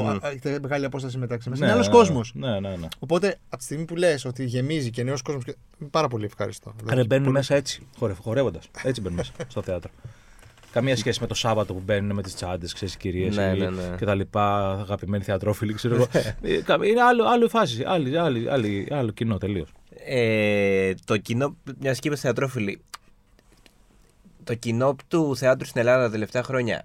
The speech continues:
Speaker 1: έχει όντως, ε, εγώ έχω την εντύπωση δηλαδή ότι υπάρχουν πάρα πολλές παραστάσεις πια που πάνε καλά.
Speaker 3: Ναι.
Speaker 1: Αυτό σημαίνει,
Speaker 3: Έχει
Speaker 1: συμβαίνει,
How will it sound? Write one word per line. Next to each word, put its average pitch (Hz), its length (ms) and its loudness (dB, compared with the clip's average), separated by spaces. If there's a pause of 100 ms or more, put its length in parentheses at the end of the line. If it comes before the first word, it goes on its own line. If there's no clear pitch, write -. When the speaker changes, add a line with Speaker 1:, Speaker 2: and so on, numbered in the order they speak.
Speaker 1:
έχει 110 480 -2
όντως, 98 440 2
ε, 101 80 0
εγώ 110 240 2
έχω 135 140 2
την 131 80 -2
εντύπωση 127 240 -2
δηλαδή 117 240 0
ότι 131 220 -12 (480)
υπάρχουν 123 240 -10
πάρα 120 200 2
πολλές 95 140 -4
παραστάσεις 87 400 -6
πια 85 200 -6
που 87 100 -14
πάνε 85 220 -2
καλά. 85 440 -6
Speaker 3:
Ναι. 95 440 -4 (160)
Speaker 1:
Αυτό 110 260 -8
σημαίνει, 143 260 -4
Speaker 3:
Έχει - 100 -8
Speaker 1:
συμβαίνει, 120 260 -2